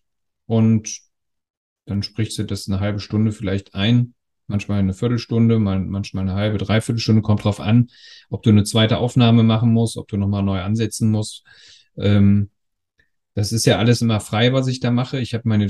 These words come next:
Notizen und habe einen, einen Plan, ne, was ich schon machen will, was ich berechnen will und so, die ganzen Zahlen und so, das ist alles schon sehr vorbereitet, ne, dass ich, äh,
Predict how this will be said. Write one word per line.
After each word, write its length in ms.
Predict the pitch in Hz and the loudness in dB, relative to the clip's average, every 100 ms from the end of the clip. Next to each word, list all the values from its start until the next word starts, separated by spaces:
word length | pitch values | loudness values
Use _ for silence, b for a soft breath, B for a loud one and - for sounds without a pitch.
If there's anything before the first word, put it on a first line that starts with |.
| - | -4
Notizen 720 | - 107 104 - 127 - 131 | -4 -2 -2 -4 -4 -2 0
und 140 | 113 107 | 0 -2
habe 140 | - | 0
einen, 440 | 107 101 - - 113 | -2 -2 -8 -12 -8
einen 140 | 101 | -8
Plan, 480 | - 107 101 123 131 | -4 -2 2 4 4
ne, 220 | 120 120 | 2 0
was 140 | 104 | -4
ich 120 | 104 - | -6 -6
schon 200 | 104 98 | -4 -2
machen 320 | 110 123 113 | -2 0 0
will, 160 | 110 | 0
was 120 | 101 98 | -4 -8
ich 140 | 95 | -10
berechnen 440 | 104 107 - 113 | -10 -8 -4 -2
will 140 | 110 107 | 0 -2
und 100 | 104 | -2
so, 140 | 110 | -4
die 80 | 104 | -6
ganzen 280 | 101 98 95 | -6 -8 -10
Zahlen 320 | - 101 113 | -6 -4 -2
und 60 | 104 | -2
so, 120 | 104 | -4
das 200 | 98 98 | -6 -6
ist 60 | |
alles 160 | 107 104 | -8 -6
schon 160 | - 101 | -4 -2
sehr 160 | 98 | -4
vorbereitet, 680 | - 107 117 117 117 127 120 | -4 -4 -2 -2 -2 -4 -4
ne, 180 | 107 113 | -4 -4
dass 160 | 95 | -6
ich, 300 | 101 - - - | -10 -12 -14 -10
äh, 160 | 95 | -10